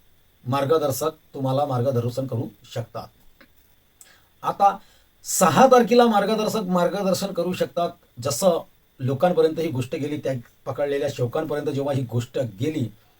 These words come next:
तर त्यांनी काय काम केलं? छोट्या छोट्या, छोट्या छोट्या गोष्टी मार्गदर्शक साहेबांना सांगायला सुरुवात केलं किंवा जे चूक झाली ते सांगणं सुरुवात केलं आणि मार्गदर्शक साहेबांना मिळाला आदेश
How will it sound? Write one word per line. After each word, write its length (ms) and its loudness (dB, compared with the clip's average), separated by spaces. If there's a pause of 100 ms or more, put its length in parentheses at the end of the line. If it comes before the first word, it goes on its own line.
(340)
तर 100 -2 (180)
त्यांनी 300 -2
काय 180 0
काम 200 -2
केलं? 320 -4 (600)
छोट्या 380 0 (100)
छोट्या, 320 -2 (160)
छोट्या 420 0
छोट्या 280 -4
गोष्टी 600 -8
मार्गदर्शक 600 -4
साहेबांना 360 -2
सांगायला 380 -2
सुरुवात 260 -4 (100)
केलं 200 -4 (360)
किंवा 300 0 (380)
जे 180 2
चूक 260 -4
झाली 300 -4 (180)
ते 100 -8
सांगणं 280 -2
सुरुवात 300 -8 (120)
केलं 180 -6 (320)
आणि 160 -4
मार्गदर्शक 600 0
साहेबांना 460 -2 (480)
मिळाला 360 2
आदेश 380 -2